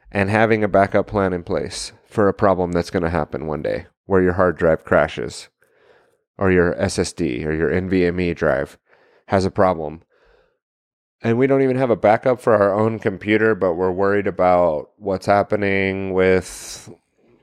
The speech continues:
you know, Joe Biden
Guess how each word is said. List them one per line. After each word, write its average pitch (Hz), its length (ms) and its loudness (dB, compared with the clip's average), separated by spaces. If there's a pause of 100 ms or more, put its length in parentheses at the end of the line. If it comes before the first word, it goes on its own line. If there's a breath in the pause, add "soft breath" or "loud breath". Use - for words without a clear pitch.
(120)
you 104 140 -4
know, 82 320 -4 (1800)
Joe 113 220 4
Biden 107 680 2